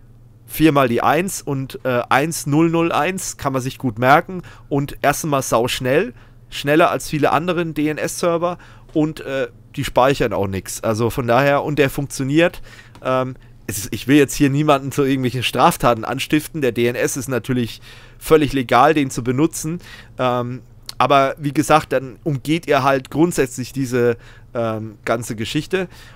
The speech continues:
Und was vielleicht auch interessant ist, wer ist denn da mit drin? Also wir haben einmal die eins und eins A G mit drin, Drillisch eins und eins,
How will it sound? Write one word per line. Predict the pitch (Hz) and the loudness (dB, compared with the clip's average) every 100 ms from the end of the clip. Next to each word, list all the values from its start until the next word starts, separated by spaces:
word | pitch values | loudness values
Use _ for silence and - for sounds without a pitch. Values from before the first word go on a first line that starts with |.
| - - | -20 -4
Und | 147 139 139 - - | -2 0 -4 -12 -4
was | 135 - | -2 2
vielleicht | 156 143 | 0 0
auch | 113 131 | -2 -2
interessant | 190 165 170 156 160 156 | -2 -2 0 2 2 0
ist, | 120 123 | -8 -2
wer | 143 151 | -2 -2
ist | - | -4
denn | 143 | 0
da | 123 120 | 2 0
mit | 110 - | -2 -2
drin? | 127 117 | -2 -2
Also | - 101 | -6 -2
wir | 123 | 0
haben | 135 131 | 0 0
einmal | 139 143 139 120 | 0 2 0 -2
die | 123 | -2
eins | 107 131 - | -2 -2 -6
und | 127 | -4
eins | - 175 190 - | -2 -2 -2 -2
A | 160 | -2
G | 151 170 170 | -2 -2 0
mit | 170 - | -2 -2
drin, | 160 170 170 147 | -2 -2 -2 -8
Drillisch | - 147 170 165 - | -2 2 4 2 0
eins | 127 123 - | -2 -2 -6
und | 117 | -6
eins, | 113 147 160 - | -4 -4 -6 -10